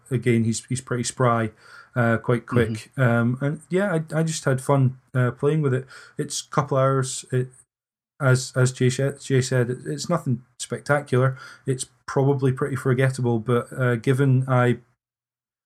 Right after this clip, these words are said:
Speaker 1: hadn't enjoyed Arkham City that much originally, or as much as I expected to originally, and, uh, going back to it hadn't wowed me in ways that, um, that it hadn't done originally at all.
Speaker 2: Mm-hmm.
Speaker 1: Um, I, I just thought it was a really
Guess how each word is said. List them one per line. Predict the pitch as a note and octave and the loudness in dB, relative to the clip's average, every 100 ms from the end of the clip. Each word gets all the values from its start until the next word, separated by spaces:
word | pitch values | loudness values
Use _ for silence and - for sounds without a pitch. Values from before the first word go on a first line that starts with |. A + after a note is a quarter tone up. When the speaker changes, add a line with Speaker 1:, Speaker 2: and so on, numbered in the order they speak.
| _ - | _ -2
Speaker 1:
hadn't | D3 C#3+ C#3+ | 0 0 0
enjoyed | C#3 C3 B2+ C3+ B2 A#2+ - | 4 4 4 2 2 0 0
Arkham | B2 B2 B2 | 0 0 -2
City | A2 C#3 C3 B2+ A#2 A2+ - _ | -2 -2 0 0 -2 -4 -16 _
that | B2 B2 B2 | -2 0 0
much | B2 - | -4 0
originally, | B2+ B2 B2 - B2+ | 2 2 0 0 0
or | B2 B2 | 2 2
as | A2+ | 2
much | C3+ A#2+ | 0 0
as | B2 | -2
I | |
expected | A#2+ - - D3 - B2+ | -2 -4 -4 -4 -4 -4
to | - A#2+ | 0 2
originally, | A#2+ A#2 A#2+ A#2 G#2+ - - - | 2 0 -2 -4 -4 -10 -20 -4
and, | C3 B2 B2 C3+ | 0 0 -2 0
uh, | A#2 A2 | 0 0
going | A#2+ B2+ A2 | 2 0 2
back | B2 C3 - | 0 -2 -2
to | B2 A2+ | 0 0
it | A#2+ | 0
hadn't | B2+ A#2 A#2 - D3 | -2 0 -4 -4 -2
wowed | B2 B2 B2 B2+ | 2 2 2 2
me | A#2+ | 2
in | A#2 | 2
ways | A2+ A#2+ A#2+ A2+ - | 2 2 2 0 -4
that, | A#2+ A#2 - - | -2 -2 -4 -4
um, | B2 A#2 A2+ A#2 | -2 0 -2 -4
that | A#2+ B2 | -6 -6
it | B2 | -4
hadn't | B2+ A#2+ A#2 | -2 -2 -2
done | A#2+ | -2
originally | A#2 A#2 - B2 A#2 A#2 | 0 -2 -4 -4 -2 -4
at | A2 | -4
all. | B2 A#2 A#2 - - - - | -2 -2 -4 -12 -20 -18 -4
Speaker 2:
Mm-hmm. | B2 | 2
Speaker 1:
Um, | A#2 A#2 A#2+ B2+ _ | 2 2 0 -6 _
I, | C3 B2+ B2+ | -2 0 2
I | |
just | A#2+ A#2 | 0 0
thought | C3 A#2+ | 0 0
it | A#2+ | 0
was | A2+ | 0
a | A#2+ | 0
really | B2 A#2+ | 2 0